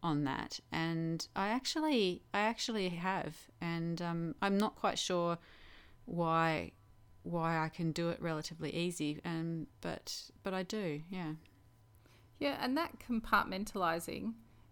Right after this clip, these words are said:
Speaker 2: is, I guess it could be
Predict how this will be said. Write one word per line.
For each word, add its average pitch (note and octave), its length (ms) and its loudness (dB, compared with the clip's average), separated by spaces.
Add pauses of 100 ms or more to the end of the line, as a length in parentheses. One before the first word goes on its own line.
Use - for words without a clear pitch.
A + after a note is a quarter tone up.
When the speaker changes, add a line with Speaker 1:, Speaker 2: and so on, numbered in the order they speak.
(160)
Speaker 2:
is, G3 560 2 (240)
I F#3+ 120 0
guess F#3+ 300 -4
it - 120 -6
could G#3 340 0
be F3+ 440 0